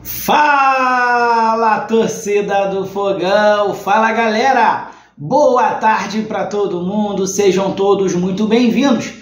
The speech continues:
ao canal do Anderson Mota. Vamos falar do Botafogo de Futebol e Regatas, meus amigos. Formação aqui do canal do Anderson Mota, beleza? Ontem o nosso técnico deixou vazar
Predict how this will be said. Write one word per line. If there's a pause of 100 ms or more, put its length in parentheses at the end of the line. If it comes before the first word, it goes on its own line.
(160)
ao
canal
do
Anderson
Mota. (180)
Vamos
falar
do
Botafogo (220)
de
Futebol
e
Regatas,
meus
amigos. (720)
Formação
aqui
do
canal
do
Anderson
Mota,
beleza? (420)
Ontem
o
nosso
técnico
deixou
vazar